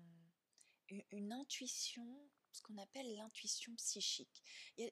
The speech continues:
il y a différents types d'intuition. On peut parler d'intuition émotionnelle, d'intuition rationnelle, d'intuition psychique et d'intuition spirituelle. L'empathie... Euh, rentre dans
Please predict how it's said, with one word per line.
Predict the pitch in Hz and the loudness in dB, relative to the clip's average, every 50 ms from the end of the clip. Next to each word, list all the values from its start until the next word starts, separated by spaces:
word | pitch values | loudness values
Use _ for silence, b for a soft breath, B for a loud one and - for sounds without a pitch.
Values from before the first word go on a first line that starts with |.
| - - | -2 -4
il | 226 262 | -4 -2
y | |
a | 262 | -2
différents | - 330 - - 359 320 311 294 277 | -2 -2 -2 -2 -4 -4 -6 -8 -4
types | - - - 226 226 - - | -2 -2 -2 -2 -4 -6 -10
d'intuition. | 190 196 - - 170 160 - - - - - - _ _ _ 175 | -14 -12 -10 -6 -2 -2 -2 -2 -2 -6 -12 -20 _ _ _ -20
On | - _ | -20 _
peut | - 151 | -18 -10
parler | - 151 156 156 175 160 | -8 -8 -6 -6 -6 -6
d'intuition | 165 170 170 - - 175 - - - 170 | -8 -8 -8 -4 -2 0 0 0 0 -4
émotionnelle, | 165 156 156 160 160 - - - 175 160 151 - 156 185 240 330 320 226 - B B B B B B B B B _ _ _ _ _ _ _ _ _ _ | -10 -12 -12 -6 -2 -2 -2 0 -2 -4 -6 -6 -6 -4 -4 -6 -6 -8 -12 B B B B B B B B B _ _ _ _ _ _ _ _ _ _
d'intuition | - - 180 180 - - 185 175 - - - 175 - - | -8 -6 -6 -4 -4 -2 0 0 2 0 0 -4 -10 -12
rationnelle, | - - - 156 156 - - - 185 170 165 170 170 180 226 285 320 311 B B B B B B B - | -14 -8 -6 -4 0 0 0 0 0 -4 -6 -6 -6 -8 -8 -10 -12 -16 B B B B B B B -10
d'intuition | 185 190 - - 208 202 - - 196 185 175 - - | -6 -2 -2 0 2 2 0 0 -2 -4 -8 -8 -2
psychique | - - - 175 - - - 285 - - | 0 2 4 6 6 4 4 2 -2 -4
et | 240 | -6
d'intuition | 160 170 180 - - 190 180 - - 247 254 | -6 -6 -8 -8 -2 2 2 2 2 0 -2
spirituelle. | - - - - 202 175 170 - - - - 156 - - - - _ _ _ _ B B B B B B B B B B B B B B _ _ - | -2 -4 -4 -4 -6 -8 -6 -2 -2 -2 -2 -2 -6 -8 -12 -20 _ _ _ _ B B B B B B B B B B B B B B _ _ -4
L'empathie... | 185 202 240 294 - - 302 269 269 - - - - 320 330 349 392 403 403 _ _ _ _ _ _ _ - - - - | -2 -2 0 -2 -2 0 0 0 2 4 4 4 4 2 -4 -10 -10 -12 -12 _ _ _ _ _ _ _ -18 -16 -12 -10
Euh, | 202 196 202 202 196 190 190 190 190 190 190 185 170 _ _ - - _ _ _ _ - 170 | -10 -10 -10 -12 -12 -14 -14 -16 -18 -20 -20 -20 _ _ _ -20 -20 _ _ _ _ -8 -6
rentre | - 254 311 320 - - 208 | -4 -4 -4 -4 -4 -4 -4
dans | 185 214 220 233 240 254 269 - | -2 -2 -2 -2 -2 -2 -4 -6